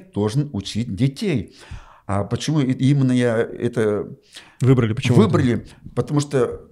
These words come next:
Speaker 1: когда я вспоминал своего отца, он всегда сказал: "Быть сильным,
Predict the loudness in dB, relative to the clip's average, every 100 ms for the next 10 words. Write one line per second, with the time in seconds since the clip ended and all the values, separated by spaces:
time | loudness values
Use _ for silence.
0 | -18 -14 -4 -2 2 4 4 2 2 2
1 | 2 0 0 0 2 0 0 -2 -4 -6
2 | -4 -2 -2 -4 -4 -4 -2 -2 0 0
3 | 2 0 0 2 2 4 2 2 -2